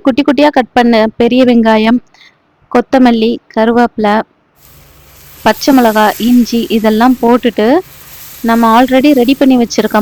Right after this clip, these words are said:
மாவை எடுத்து ஊத்திக்கலாம். நம்ம ஊத்துன தோசை மேல்புறமா வெந்து வந்ததும் ஒரு ரெண்டு டீஸ்பூன் ஆயில் சேர்த்துக்கிறேன். உங்களுக்கு ஆயில் வேணா, கீ வேணும்னா சேர்த்துக்கோங்க, இல்லாட்டி ஸ்கிப் பண்ணிக்கோங்க. ஆனா ஆயில் சேர்த்தா நல்லா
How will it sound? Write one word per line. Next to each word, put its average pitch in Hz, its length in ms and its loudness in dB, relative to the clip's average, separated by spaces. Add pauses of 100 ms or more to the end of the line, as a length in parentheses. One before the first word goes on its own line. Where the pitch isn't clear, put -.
மாவை 220 300 0
எடுத்து 202 220 -2 (140)
ஊத்திக்கலாம். 226 560 0 (600)
நம்ம 247 160 0 (140)
ஊத்துன 294 300 2 (100)
தோசை 247 300 2 (100)
மேல்புறமா 254 580 0
வெந்து 220 320 0
வந்ததும் 196 480 0 (920)
ஒரு 226 180 0 (100)
ரெண்டு 254 320 2
டீஸ்பூன் 294 400 -2 (120)
ஆயில் 233 260 -2
சேர்த்துக்கிறேன். 214 560 -4
உங்களுக்கு 214 380 -2
ஆயில் 220 240 0
வேணா, 214 240 -2 (140)
கீ 226 100 -4 (120)
வேணும்னா 208 340 -2 (120)
சேர்த்துக்கோங்க, 208 540 -2
இல்லாட்டி 233 280 -4
ஸ்கிப் - 260 -8
பண்ணிக்கோங்க. 185 420 -4 (1200)
ஆனா 214 180 0 (120)
ஆயில் 233 240 0
சேர்த்தா 240 300 0
நல்லா 226 160 2